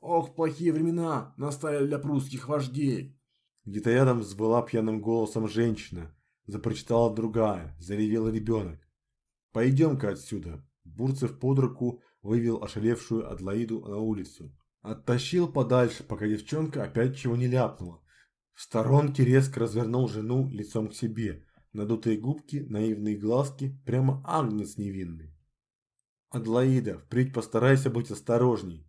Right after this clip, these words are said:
четко произнес он. «Не нужно обижать понапрасну людей, давших нам приют». Полячка хмыкнула, дернула головой. «А тебе что, эти вонючие пьяные прусские свиньи милее, чем я?»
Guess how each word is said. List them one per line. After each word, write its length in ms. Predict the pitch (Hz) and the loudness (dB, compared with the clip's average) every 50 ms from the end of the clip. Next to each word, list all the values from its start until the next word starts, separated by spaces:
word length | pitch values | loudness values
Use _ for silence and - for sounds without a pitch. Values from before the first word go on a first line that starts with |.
| _ - | _ -10
четко 360 | - 117 123 131 - 147 139 | -4 -4 -4 -4 -2 -4 -4
произнес 560 | 135 127 123 120 110 101 98 92 87 - - - | -2 0 0 0 0 -4 -6 -10 -10 -12 -14 -10
он. 300 | 110 104 95 82 78 _ _ _ _ _ _ _ _ _ _ _ _ | -10 -8 -8 -10 -12 _ _ _ _ _ _ _ _ _ _ _ _
«Не 180 | - 110 110 117 | -6 -2 0 2
нужно 340 | 131 139 135 117 104 107 104 | 4 4 4 4 2 -2 -6
обижать 420 | 101 98 104 104 113 117 113 - | -6 -6 -6 0 0 0 0 0
понапрасну 600 | - 107 107 101 - 110 110 104 95 - - 98 | -4 -4 -4 -2 0 2 2 2 0 0 -4 -8
людей, 440 | 101 101 95 104 127 135 135 - - - | -8 -8 -4 0 2 4 4 4 0 -4
давших 480 | - - 107 104 98 - - - 104 107 | -6 -4 -4 -4 -4 -4 -10 -12 -8 -8
нам 180 | 104 98 101 | -8 -8 -6
приют». 540 | 104 104 107 104 107 110 104 92 - - _ _ _ _ _ _ _ _ - | -4 -2 -2 0 0 0 -2 -4 -6 -14 _ _ _ _ _ _ _ _ -6
Полячка 460 | - 107 117 135 151 143 135 - 123 | -2 2 4 4 4 4 2 -2 -4
хмыкнула, 640 | - - 127 127 131 135 135 123 110 110 110 104 104 85 | -2 2 4 4 4 4 2 -2 -2 -2 -2 -4 -6 -10
дернула 480 | 87 92 104 110 120 120 135 120 117 107 | -10 -4 -2 0 0 0 0 -2 -2 -2
головой. 640 | 104 107 107 104 101 92 90 90 82 78 76 - _ _ _ - | -2 -2 -2 -2 -4 -6 -6 -8 -8 -10 -12 -16 _ _ _ -18
«А 80 | - | -16
тебе 300 | - - 220 208 226 220 | -8 -8 -4 -2 -2 -2
что, 340 | 220 - - - 214 180 151 | -2 -4 -6 -2 0 0 0
эти 140 | 143 147 180 | 0 -2 -2
вонючие 480 | 175 202 208 214 208 208 - 202 196 | -2 0 0 0 -2 -2 -6 -6 -6
пьяные 480 | 185 _ - - 208 196 190 196 196 185 | -6 _ -4 -2 -2 0 0 -2 -4 -4
прусские 480 | - 190 202 196 175 - - 196 190 180 | -4 -4 -4 -4 -6 -6 -10 -10 -10 -8
свиньи 340 | - - 208 202 202 196 | -8 -8 -8 -6 -6 -4
милее, 380 | 196 202 202 196 202 202 196 185 | -4 -4 -2 -2 -2 -2 -4 -4
чем 220 | - - 202 202 | -4 -4 -4 -2
я?» 320 | 214 214 233 233 226 220 | 0 -2 -2 -2 -4 -8